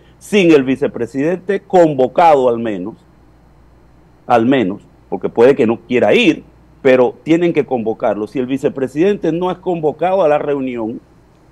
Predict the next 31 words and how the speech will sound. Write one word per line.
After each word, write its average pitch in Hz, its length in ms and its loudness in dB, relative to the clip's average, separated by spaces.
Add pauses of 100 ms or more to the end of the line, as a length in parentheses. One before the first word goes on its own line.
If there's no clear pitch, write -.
(220)
ese, 139 340 -6
ese 156 360 0
gabinete, 139 680 0
aunque 110 240 -2
él 107 100 -6
no 220 120 0
vote, 156 420 0 (200)
él 120 120 -8
tiene 147 240 -2
derecho 151 360 2
a 135 40 2
voz 135 320 -2
y 123 120 -4
el 127 120 -4
pueblo 196 320 -2
lo 156 100 0
escoge 185 420 -6
para 131 340 -6
que 127 120 -6
vaya 143 400 0
a 107 80 -10
hacer 104 280 -8
eso, 185 240 -6 (640)
entre 110 280 -4
otras 131 260 -2
cosas - 320 -4
que 127 120 -6
hace. 175 220 -2
Entonces, 151 280 -8 (360)
todo 220 480 4
eso, 180 420 -4